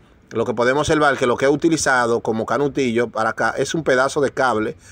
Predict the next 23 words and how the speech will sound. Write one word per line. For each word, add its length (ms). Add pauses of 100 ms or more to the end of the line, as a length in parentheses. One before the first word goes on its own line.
(140)
o 140
el 80
forro 340
de 80
un 120
pedazo 280
de 120
cable 320
que 80
también 260
se 140
puede 180
utilizar 540 (340)
para 260
este 160
proceso, 600
ya 180
que 120
no 100
tenía 240
canutillo 520
tan 200
fino, 340